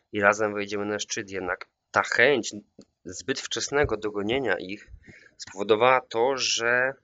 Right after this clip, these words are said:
co może wydawać się śmieszne, zabłądziłem. Może nie do końca zabłądziłem, ale po prostu chciałem sobie skrócić trasę, którą miałem wgraną do traka, ponieważ trasa na Kazbek wiedzie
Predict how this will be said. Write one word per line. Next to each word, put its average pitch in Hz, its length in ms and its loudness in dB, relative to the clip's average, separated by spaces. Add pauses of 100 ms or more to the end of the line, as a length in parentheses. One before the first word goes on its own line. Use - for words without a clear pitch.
(140)
co 127 60 -4
może 127 240 -2
wydawać 135 360 0
się 135 120 0
śmieszne, 131 420 -2
zabłądziłem. 131 760 2
Może 117 200 -2
nie 139 120 2
do 156 100 -2
końca 156 280 -6
zabłądziłem, 131 580 0
ale 131 160 2
po 120 100 -12
prostu 135 260 -8
chciałem 135 300 0
sobie 120 240 -12
skrócić - 500 -8
trasę, 110 500 4 (520)
którą 107 180 2
miałem 110 280 2
wgraną 107 280 -2
do 104 100 -4
traka, 107 400 0
ponieważ 101 500 -2
trasa 113 480 0
na 107 160 -6
Kazbek 110 480 -4
wiedzie 113 360 -4